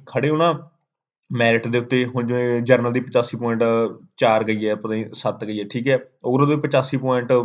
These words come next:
ਤੁਸੀਂ ਲਾ ਲਓ ਵੀ ਪਚਾਸੀ ਪੁਆ-, ਆਪਾਂ ਪੂਰੇ ਛਿਆਸੀ ਵੀ ਹੋਏ, ਠੀਕ ਹੈ, ਉਹ ਤਾਂ ਵੀ ਆਪਦੇ ਆਪ ਨੂੰ ਆਰਮਡ ਦੇ ਲਈ ਸੇਫ ਮੰਨ ਸਕਦਾ।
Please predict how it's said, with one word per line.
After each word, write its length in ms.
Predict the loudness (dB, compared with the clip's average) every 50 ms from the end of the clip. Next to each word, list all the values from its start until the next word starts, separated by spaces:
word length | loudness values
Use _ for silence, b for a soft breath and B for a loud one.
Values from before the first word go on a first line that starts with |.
| 0 -6 -8
ਤੁਸੀਂ 200 | -8 -6 -2 2
ਲਾ 80 | 4 4
ਲਓ 120 | 4 4 0
ਵੀ 160 | -2 -4 -4 -6 -8 -4
ਪਚਾਸੀ 320 | 2 2 2 2 2 -2
ਪੁਆ-, 280 | -2 2 2 2 2 0 -4 -10 -18 -12 -4 0
ਆਪਾਂ 240 | 0 0 0 0
ਪੂਰੇ 260 | -6 -2 0 2 2 2
ਛਿਆਸੀ 400 | 2 2 0 0 0 -2 -2 -2
ਵੀ 100 | -2 0
ਹੋਏ, 220 | 0 0 0 -2 -2 -2
ਠੀਕ 180 | 0 2 2
ਹੈ, 120 | 2 2 0 B B B B _ -6
ਉਹ 140 | -6 -2
ਤਾਂ 160 | 2 2 2 4
ਵੀ 80 | 6 6
ਆਪਦੇ 200 | 6 6 6 4
ਆਪ 100 | 4 4
ਨੂੰ 140 | 4 4 6
ਆਰਮਡ 260 | 6 6 4 2 -2
ਦੇ 120 | 0 0
ਲਈ 140 | 0 0 0
ਸੇਫ 260 | 0 2 2 2 2
ਮੰਨ 180 | 2 0 -2 -2
ਸਕਦਾ। 340 | -2 -4 -6 -6 -6 -6 -8